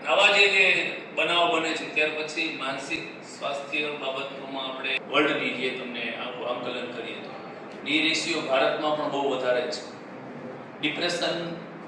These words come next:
ચિંતાના ઘણા બધા કારણો છે. આજે કોઈ વ્યક્તિ એવો ન હોય, લેક્ચર દેવાવાળો ડિપ્રેશનમાં હોતી હોય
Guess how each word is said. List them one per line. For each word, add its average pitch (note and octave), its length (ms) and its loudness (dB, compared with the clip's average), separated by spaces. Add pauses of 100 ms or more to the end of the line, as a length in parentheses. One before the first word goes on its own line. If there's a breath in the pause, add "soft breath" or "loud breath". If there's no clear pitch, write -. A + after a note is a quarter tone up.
(120)
ચિંતાના D#3+ 1000 4
ઘણા D#3+ 440 2
બધા F3+ 260 8
કારણો C#3+ 320 4
છે. - 140 -2
આજે C3 100 -4
કોઈ E3 240 -2
વ્યક્તિ E3+ 280 0
એવો F3 180 2
ન F3 40 2
હોય, D#3 140 4
લેક્ચર D3 340 4
દેવાવાળો F3 360 6
ડિપ્રેશનમાં F3 600 2
હોતી D#3+ 180 4
હોય A2+ 180 2